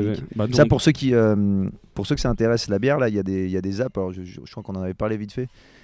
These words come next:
Speaker 2: Il y a quoi ? Il y a Untappd, mais ça a été racheté par, euh,
Speaker 1: Non, c'est Red Beer qui a été racheté par Lef.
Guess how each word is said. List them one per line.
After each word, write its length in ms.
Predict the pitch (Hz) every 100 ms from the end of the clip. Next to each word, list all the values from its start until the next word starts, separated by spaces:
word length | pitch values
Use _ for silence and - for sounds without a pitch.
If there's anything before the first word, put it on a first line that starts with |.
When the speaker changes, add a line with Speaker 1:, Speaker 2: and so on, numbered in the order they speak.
| _ -
Speaker 2:
Il 60 |
y 20 |
a 40 | 98
quoi ? 140 | 107
Il 60 | 98
y 20 |
a 80 | 95
Untappd, 360 | 104 - 139 -
mais 80 |
ça 100 | 101
a 40 | 95
été 120 | 101
racheté 340 | 98 107 -
par, 280 | 107 90 98
euh, 500 | 95 92 92 90 92 98
Speaker 1:
Non, 120 | 131
c'est 180 | 139 131
Red 180 | 117 131
Beer 140 | 127 127
qui 60 | -
a 40 |
été 120 | 107
racheté 260 | 107 107 107
par 160 | 104 104
Lef. 220 | 107